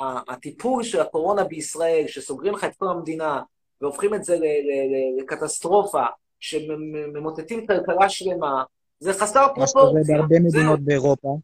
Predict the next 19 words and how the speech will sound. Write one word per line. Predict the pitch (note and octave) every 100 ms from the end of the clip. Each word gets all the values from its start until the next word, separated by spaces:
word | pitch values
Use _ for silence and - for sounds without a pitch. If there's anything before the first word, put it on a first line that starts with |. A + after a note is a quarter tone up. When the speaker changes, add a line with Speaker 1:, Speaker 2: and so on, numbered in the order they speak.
| _ -
Speaker 2:
נו. | C3+ D3 - -
Speaker 1:
מה? | C#3+ G3 - _
לא, | C#3 G#3 A#3 G#3
לא |
הולכים | A3+ - -
Speaker 2:
הרבה |
Speaker 1:
בקיצוניות | D3+ D3+ C3 C3 B2
Speaker 2:
מדינות |
Speaker 1:
הזאת. | C3 B2+ B2
אין | - B3
שום | C4 A#3
מדינה | A3+ A3
Speaker 2:
באירופה. | A#3+ G3+
Speaker 1:
שאוסרת | E3+ - B3+ C4+
על | B3
האזרחים | G3+ E3+ - A#3+
שלה | - A#3+
לטוס | F#3+ F3 - C4 C#4 -
לחו"ל. | A3+ - C#4 C#4